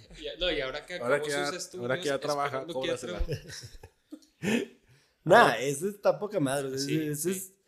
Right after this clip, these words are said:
Speaker 3: acá a nivel jefe de Brenda, se la rifa ahí, está muy, está muy chingón, güey. O sea, también siempre y cuando le eche ganas, se la rife y todo, también no confundamos con un cabrón que quiera que le paguen todo, ¿no?
Speaker 2: Sí, sí, sí.
Speaker 3: O sea, pues esa parte también, entendible, pues, hasta
Speaker 1: Sí.
Speaker 3: ahí entendible.
Speaker 1: O aplicar la de él paga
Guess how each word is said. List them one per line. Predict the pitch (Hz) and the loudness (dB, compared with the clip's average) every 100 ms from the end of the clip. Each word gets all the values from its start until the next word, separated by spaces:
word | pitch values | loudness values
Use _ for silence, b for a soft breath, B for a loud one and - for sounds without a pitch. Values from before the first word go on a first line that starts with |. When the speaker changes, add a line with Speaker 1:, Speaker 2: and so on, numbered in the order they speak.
| _ _ _ - | _ _ _ -2
Speaker 3:
acá | 135 151 151 | 0 4 4
a | |
nivel | 160 143 147 | 4 4 2
jefe | 151 160 175 | 0 -2 0
de | 175 160 | 2 2
Brenda, | 147 147 156 165 | 2 2 0 -2
se | 160 | -2
la | 139 | 0
rifa | 123 135 147 | -2 0 0
ahí, | 143 | 0
está | 143 - 120 | -4 -4 -4
muy, | 120 127 _ _ _ | -4 -10 _ _ _
está | 107 | -8
muy | 104 123 | -6 -4
chingón, | 123 160 156 233 | -2 0 2 2
güey. | 143 120 | -2 -10
O | _ - _ - | _ -20 _ -4
sea, | 151 | 0
también | 151 143 151 | 2 2 2
siempre | 151 196 202 | 2 2 4
y | |
cuando | 202 185 190 | 6 6 6
le | 190 | 4
eche | 180 175 | 2 2
ganas, | 185 190 190 196 156 | 2 4 2 0 -2
se | |
la | 147 | -2
rife | 135 165 180 180 | -2 -4 -6 -6
y | |
todo, | 160 165 185 | -2 2 2
también | 170 135 147 147 - _ _ _ - | 0 0 0 -4 -8 _ _ _ 2
no | 147 | 4
confundamos | 151 185 190 202 196 196 190 214 - _ | 4 2 2 8 10 10 8 2 -4 _
con | 139 131 | -2 0
un | 135 | 4
cabrón | 156 165 180 180 | 8 10 10 6
que | - | -4
quiera | - 131 120 | -6 -6 -6
que | |
le | 120 | -12
paguen | - 98 90 | -14 -20 -20
todo, | - - 104 | -20 -20 -12
¿no? | 170 185 - | -10 -10 -12
Speaker 2:
Sí, | 165 135 | -18 -18
sí, | - 160 | -20 -20
sí. | |
Speaker 3:
O | 117 - | -20 -12
sea, | 147 | -10
pues | 123 123 | -10 -12
esa | 131 | -10
parte | 139 143 143 | -4 -4 -2
también, | 131 120 104 120 | -6 -4 -6 -10
entendible, | 117 131 139 170 139 | -8 -2 2 2 2
pues, | 131 127 - | -2 -8 -12
hasta | 123 120 | -6 0
Speaker 1:
Sí. | 156 | 2
Speaker 3:
ahí | 247 | 2
entendible. | 214 143 135 135 110 - | 0 -2 -2 -2 -4 -6
Speaker 1:
O | 127 | -4
aplicar | 117 - 117 - 123 | -4 -6 -10 -10 -6
la | 139 | -4
de | 143 135 127 | -4 -8 -10
él | 123 - | -12 -6
paga | 143 139 156 175 | -4 -4 -6 -14